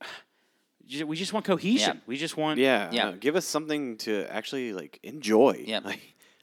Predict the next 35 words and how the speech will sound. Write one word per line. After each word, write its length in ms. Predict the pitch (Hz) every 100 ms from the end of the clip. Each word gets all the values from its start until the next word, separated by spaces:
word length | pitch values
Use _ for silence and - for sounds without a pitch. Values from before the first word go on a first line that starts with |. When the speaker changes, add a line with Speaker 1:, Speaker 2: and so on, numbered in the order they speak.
| -
Speaker 3:
I, 80 | 139
Speaker 1:
Yeah. 100 | -
Speaker 3:
that's 120 | 233
all 100 | 233
I'm 80 | 151
asking 320 | 143 156 127
for 160 | 127
is 80 | 120
to 80 | 113
enjoy 340 | 104 95 113
Speaker 2:
Yes. 100 | 131
Speaker 3:
something. 140 | 107 107
I'm 60 |
not 100 | 147 127
asking 180 | 143 139
for 120 | 127
it 40 | 107
to 60 |
be, 200 | 107 117
like, 200 | 110 98 -
Oscar-worthy, 1300 | 95 113 - 110 107 98 104 107 107 107 104 101 - - - - - -
uh, 260 | 110 95
nominated 480 | 101 110 120 113 101
movie. 340 | 104 160 147 107
Speaker 1:
So 80 |
Speaker 3:
I 340 | 98 - 139 127
Speaker 1:
D 20 |
C 680 | 120 101 92 226 233 147 110 107
Speaker 3:
No. 60 | 101
Yeah. 80 |
Speaker 1:
created 540 | 139 131 120 113 101 90
covid 380 | - 104 101 92
nineteen 600 | 95 95 - 95 92 95
so 680 | - - - 170 220 269 180
that, 480 | 110 80 82 90